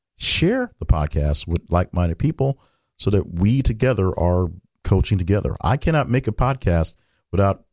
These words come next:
people to listen and get the feedback from. And since you're listening, I need your feedback and I need you to share it with other people so I can get more of that. That's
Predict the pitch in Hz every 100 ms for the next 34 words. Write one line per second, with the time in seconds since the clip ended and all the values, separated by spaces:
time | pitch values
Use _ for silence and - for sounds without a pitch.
0 | _ _ _ _ _ - 117 107 95 95
1 | 107 - 98 - 87 87 - 120 131 90
2 | 73 - 80 80 78 - 95 - - _
3 | _ _ _ _ 78 92 110 123 - 117
4 | 117 147 _ _ _ _ - 87 95 87
5 | 92 98 - - - 98 110 - 120 117
6 | 123 120 - 120 120 120 117 135 131 127
7 | - 127 120 127 127 78 - _ 98 -